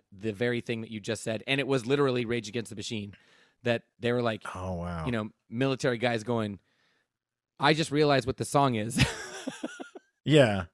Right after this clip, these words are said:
Speaker 1: <laughs> He's like, "Yeah, <laughs> yeah, yeah,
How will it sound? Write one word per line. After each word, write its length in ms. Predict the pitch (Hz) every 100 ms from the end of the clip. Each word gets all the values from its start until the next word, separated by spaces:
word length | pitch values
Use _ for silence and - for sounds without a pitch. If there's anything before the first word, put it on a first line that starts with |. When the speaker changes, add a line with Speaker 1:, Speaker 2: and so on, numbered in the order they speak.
| _ _ -
Speaker 1:
<laughs> 760 | 277 - 269 - 247 - -
He's 220 | 220 220 208
like, 200 | 214 - _ - - _
"Yeah, 340 | 147 147 185 - - - -
<laughs> 280 | - - -
yeah, 400 | - 147 180 - - _ _ _ _ _ _ _ _ _ - _
yeah, 300 | 147 185 151